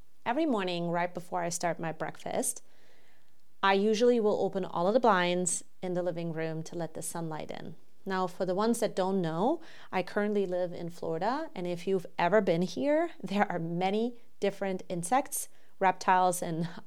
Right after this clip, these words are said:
many more animals that you can come across here. Sometimes you'll come across an insect and you won't even know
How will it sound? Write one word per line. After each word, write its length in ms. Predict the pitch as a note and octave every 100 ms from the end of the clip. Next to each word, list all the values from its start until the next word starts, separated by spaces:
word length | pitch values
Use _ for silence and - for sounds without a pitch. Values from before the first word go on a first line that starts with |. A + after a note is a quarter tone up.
| - -
many 320 | F3+ F3+ F#3+ G3+
more 320 | F3 F3+ -
animals 580 | E3+ E3+ E3+ E3 E3+ E3+ - - - -
that 140 | G3 G#3
you 100 | G#3
can 140 | F#3+
come 240 | E3+ F#3+
across 380 | F3+ - F3 F3
here. 260 | - - - - - - - - - -
Sometimes 720 | - - C4+ F#4+ G#3+ F#3+ F#3 F#3
you'll 140 | F#3+
come 220 | F3+ G3
across 400 | F#3 - F#3 -
an 80 | G3+
insect 600 | F3+ B3 D4+ F#3 E3+ -
and 120 | F#3 F3+
you 140 | G3
won't 300 | F#3+ G#3 G#3+
even 340 | G#3+ G3 G3
know 420 | F3 F3+ F3+ F3+